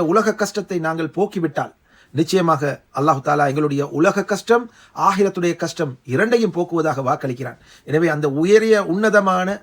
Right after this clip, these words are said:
இந்த சதக்கா பணியில் தேவையுள்ளவர்களை இனம் கண்டு நானும் நீங்களும் எங்களுடைய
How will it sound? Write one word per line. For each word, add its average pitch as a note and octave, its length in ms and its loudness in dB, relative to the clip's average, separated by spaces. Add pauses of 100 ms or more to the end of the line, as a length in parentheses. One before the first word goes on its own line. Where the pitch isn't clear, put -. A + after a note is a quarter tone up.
(140)
இந்த D#3+ 240 -4
சதக்கா D3+ 380 -2
பணியில் D3 400 -4 (420)
தேவையுள்ளவர்களை G3 760 4
இனம் F3+ 300 -2
கண்டு E3 220 -2 (280)
நானும் F3 340 0
நீங்களும் E3 440 0
எங்களுடைய D3+ 420 -2